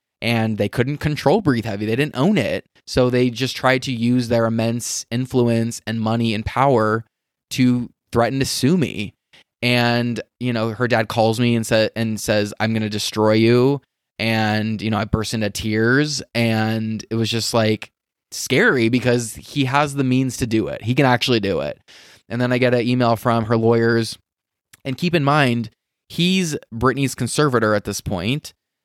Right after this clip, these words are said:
and he can act, he can use, he can tap into her resources. So he has access now to millions of dollars.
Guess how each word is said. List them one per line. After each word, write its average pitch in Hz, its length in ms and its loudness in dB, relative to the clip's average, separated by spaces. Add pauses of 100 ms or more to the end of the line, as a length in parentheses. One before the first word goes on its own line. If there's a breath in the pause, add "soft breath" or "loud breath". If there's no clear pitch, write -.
(300)
and 120 800 0 (100)
he 160 260 -4
can 156 220 -2
act, 135 260 0
he 151 100 -6
can 151 160 0
use, 156 360 2
he 131 100 -4
can 127 80 -4
tap 120 180 0
into 117 120 -2
her 131 120 0
resources. 87 640 -2
So 110 140 -2
he 143 160 -4
has 139 240 2
access 117 340 -2
now 104 180 -4
to 98 80 -8
millions 101 320 -6
of 101 60 -8
dollars. 85 500 -4